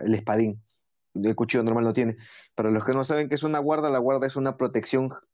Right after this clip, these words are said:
que normalmente las espadas antiguas tienen, que te, que te protegen los dedos y que impiden de que salga, que en un momento que estés golpeando salga la espada volando, que la tengas bien sujeta a la mano. Como un pequeño soporte para que lo tengas bien agarrado. Muy bien.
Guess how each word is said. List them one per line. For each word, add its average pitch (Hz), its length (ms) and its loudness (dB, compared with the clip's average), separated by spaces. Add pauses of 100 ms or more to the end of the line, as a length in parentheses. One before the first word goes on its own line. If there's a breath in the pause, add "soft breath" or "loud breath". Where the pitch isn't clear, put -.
que 107 460 2
normalmente 123 500 0
las 120 180 0
espadas 120 340 -2
antiguas 117 320 0
tienen, 110 320 -2 (160)
que 113 100 0
te, 104 260 0 (440 soft breath)
que 123 120 -2
te 120 100 0
protegen 131 440 -2
los 123 120 2
dedos 127 400 0 (120)
y 120 160 0
que 120 100 0
impiden 120 400 2
de 123 100 2
que 113 100 -2
salga, 110 540 0 (320)
que 117 120 0
en 110 80 0
un 120 220 0
momento 117 600 2 (100)
que 107 80 -4
estés 117 160 -2
golpeando 120 420 0
salga 113 260 0
la 110 100 2
espada 107 260 -2
volando, 101 400 -2 (100)
que 95 80 -8
la 85 120 -4
tengas 101 220 -4
bien 113 140 0
sujeta 107 300 -6
a 101 40 0
la 92 60 -2
mano. 90 160 -6 (340)
Como 170 140 0
un 180 140 -2
pequeño 139 380 -2 (160)
soporte 117 420 -4
para 101 160 -2
que 95 80 -4
lo - 80 -4
tengas 101 240 -6
bien 98 140 0
agarrado. 90 340 -4 (520 soft breath)
Muy - 120 -4
bien. 160 200 -2